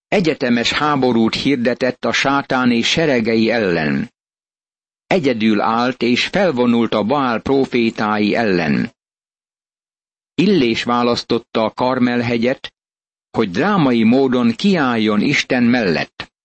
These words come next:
Évekkel ezelőtt már én is jártam pontosan azon a helyen, ahol Illés és a Baál prófétái versengtek egymással. A Karmel hegye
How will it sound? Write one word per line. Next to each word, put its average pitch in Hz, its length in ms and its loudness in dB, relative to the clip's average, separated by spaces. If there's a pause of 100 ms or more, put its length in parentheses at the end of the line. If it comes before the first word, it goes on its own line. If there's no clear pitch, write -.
(1000)
Évekkel 131 580 0
ezelőtt 123 440 0
már 120 220 0
én 175 280 2
is 117 200 0
jártam 120 580 0
pontosan 123 600 0
azon 117 340 0
a 98 80 0
helyen, 117 520 0 (580)
ahol 113 320 0
Illés 123 720 0
és 120 260 -2
a 104 80 0
Baál 123 400 0
prófétái 123 840 0
versengtek 117 720 0
egymással. 92 800 -2 (920)
A - 180 -2
Karmel 143 460 0
hegye 120 480 -2